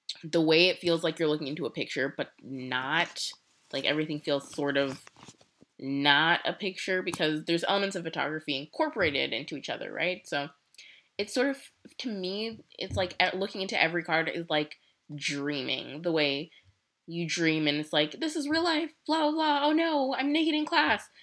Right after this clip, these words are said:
But also there's this little nagging, like, "Wait, wait a second, that's my, my cla-, why is the classroom the mall? And, and why does my teacher have a chicken head? But oh my gosh, I'm n-,"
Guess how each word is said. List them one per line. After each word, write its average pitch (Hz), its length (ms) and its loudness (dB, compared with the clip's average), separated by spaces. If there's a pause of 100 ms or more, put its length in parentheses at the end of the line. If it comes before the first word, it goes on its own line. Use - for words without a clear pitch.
(140)
But 196 120 4
also 214 380 2
there's 190 280 2
this 185 180 -10
little 180 340 2
nagging, 170 680 -2
like, 139 300 -8 (520)
"Wait, 330 300 -2 (140)
wait 480 180 0
a 311 100 -2 (200)
second, 294 400 0
that's 202 360 -2
my, 285 160 -2 (160)
my 269 80 0
cla-, 294 280 0
why 285 120 4
is 403 120 -2
the 277 80 -2
classroom 254 760 0 (460)
the 208 100 2
mall? 180 880 6
And, 151 300 -2
and 196 140 -4 (120)
why 269 180 2
does 269 120 0
my 240 120 -4
teacher 226 300 -8
have 196 120 -6
a 160 60 -6 (100)
chicken 214 280 -4
head? 151 220 -4 (320)
But 359 140 2
oh 359 180 4
my 381 220 0
gosh, 359 300 -2
I'm 302 280 0
n-," - 80 -6